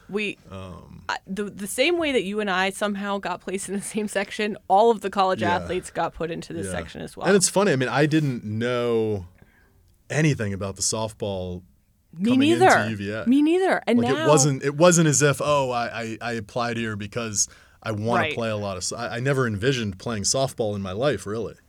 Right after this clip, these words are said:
Speaker 2: But
Speaker 1: Agreed. I did not know, but then I was so happy that that was
Speaker 2: Oh, yeah.
Speaker 1: a
Speaker 2: It's huge.
Speaker 1: tradition.
Speaker 2: Yeah.
Speaker 1: And for people who are listening and think, "I don't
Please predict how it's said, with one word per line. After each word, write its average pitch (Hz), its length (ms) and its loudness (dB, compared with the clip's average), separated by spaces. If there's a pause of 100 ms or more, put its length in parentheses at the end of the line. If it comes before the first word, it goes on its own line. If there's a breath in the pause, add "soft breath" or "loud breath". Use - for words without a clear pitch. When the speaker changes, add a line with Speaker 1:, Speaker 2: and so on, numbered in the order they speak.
(200)
Speaker 2:
But 90 180 -8 (320)
Speaker 1:
Agreed. 202 540 0 (140)
I 196 160 2
did 208 180 -2
not 202 220 2
know, 196 420 2
but 175 180 -4
then 180 140 -2
I 180 120 -2
was 170 160 -6
so 170 200 -2
happy 156 360 -4
that - 220 -12
that - 180 -6
was 143 260 -6
Speaker 2:
Oh, 117 160 0
yeah. 101 200 -4 (140)
Speaker 1:
a 170 60 -6
Speaker 2:
It's - 120 -8
huge. - 120 -4
Speaker 1:
tradition. 180 720 -2
Speaker 2:
Yeah. 90 240 -8
Speaker 1:
And 160 300 -4
for - 140 -8
people 220 280 -4
who 220 80 -2
are 180 120 0
listening 175 360 -4
and 156 120 -8
think, 156 280 -6
"I 185 160 -8
don't 302 240 -6